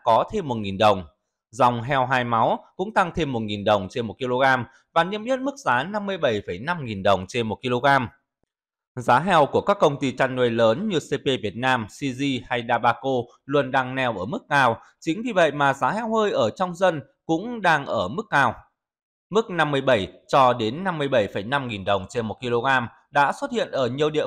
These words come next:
phương thuộc khu vực Đồng bằng Bắc Bộ như Hưng Yên, Thái Bình hay là đối với tỉnh Quảng Ninh.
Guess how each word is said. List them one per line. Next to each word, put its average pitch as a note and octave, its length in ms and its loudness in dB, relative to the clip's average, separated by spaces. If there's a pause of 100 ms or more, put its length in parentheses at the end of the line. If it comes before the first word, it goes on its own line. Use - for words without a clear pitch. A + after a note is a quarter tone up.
phương G#3 300 -2
thuộc C#3 220 2
khu D#3+ 140 -2
vực B2+ 200 -4
Đồng A#2 200 -4
bằng A2+ 180 -2
Bắc - 160 -8
Bộ C3 440 4
như D3+ 140 -4
Hưng D3+ 200 -10
Yên, D3 340 0 (120)
Thái C3+ 180 -2
Bình C#3 260 -4 (200)
hay C3+ 140 -2
là A2+ 120 2
đối A2+ 260 -4
với D#3+ 260 -2
tỉnh A#2+ 160 -8
Quảng G#2 240 0
Ninh. C3 220 -2